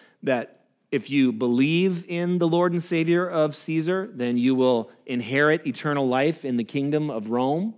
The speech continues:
I mean, this is all the propaganda that they were saying. So there was four general Jewish responses to Roman rule. The first was a group called the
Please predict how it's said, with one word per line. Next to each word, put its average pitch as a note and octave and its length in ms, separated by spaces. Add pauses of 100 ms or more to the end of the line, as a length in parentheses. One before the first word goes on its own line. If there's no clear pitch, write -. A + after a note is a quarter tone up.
(100)
I - 60
mean, D3 160
this C#3 140
is C#3+ 120
all C#3 440 (580)
the B2 240
propaganda C3+ 640
that C3+ 180
they B2+ 120
were B2+ 300
saying. D3 580 (1000)
So - 120
there D3+ 100
was C#3 100
four F#3 300
general D#3 360
Jewish C3+ 360
responses B2 720 (380)
to - 100
Roman A#2+ 360
rule. G#2+ 340 (220)
The C3 80
first F3+ 420
was C#3+ 160
a - 20
group C3+ 240
called C3 180
the A#2+ 140